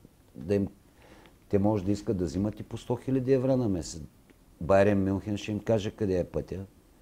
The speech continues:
ще им каже Реал Мадрид къде е, да заминават. Това са отборите, дето могат да взимат пари. При нас даваме толкова, колкото можем да плащаме.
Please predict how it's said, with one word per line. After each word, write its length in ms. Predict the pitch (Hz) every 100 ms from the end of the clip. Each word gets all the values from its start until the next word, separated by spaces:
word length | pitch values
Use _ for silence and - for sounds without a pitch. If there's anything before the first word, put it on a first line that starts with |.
| - -
ще 160 | - 98
им 100 | 87
каже 240 | - 98
Реал 180 | 98 95
Мадрид 360 | 90 78 73 -
къде 280 | - 71 85
е, 60 |
да 180 | 85 101
заминават. 580 | 101 117 131 143 131 - _ _ _ _ - -
Това 180 | - 87
са 140 | - 113
отборите, 460 | 107 113 110 98
дето 220 | 92 82
могат 200 | 85 80
да 60 | 76
взимат 300 | 65 71 69
пари. 320 | - 69 67 - _ _ _ _ _ _ - - -
При 140 | 82
нас 240 | 90 104 85
даваме 320 | 104 113 104
толкова, 600 | - 101 101 131 139 -
колкото 460 | 117 120 131 -
можем 460 | 135 120 120 127 139
да 160 | 127 -
плащаме. 540 | 143 - - 69 -